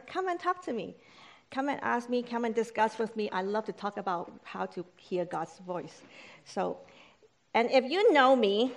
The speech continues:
you know English is not my first language. And if you don't know me, you should know by now.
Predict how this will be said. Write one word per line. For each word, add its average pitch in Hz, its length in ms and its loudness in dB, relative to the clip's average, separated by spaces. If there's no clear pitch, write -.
you 247 160 -2
know 269 400 6
English 262 340 4
is 240 140 -2
not 226 200 0
my 196 160 2
first 202 300 -2
language. 196 540 -6
And 220 180 6
if 226 140 6
you 226 160 2
don't 294 320 12
know 220 160 6
me, 208 160 2
you 220 180 -4
should 233 200 0
know 240 160 4
by 208 160 6
now. 196 340 4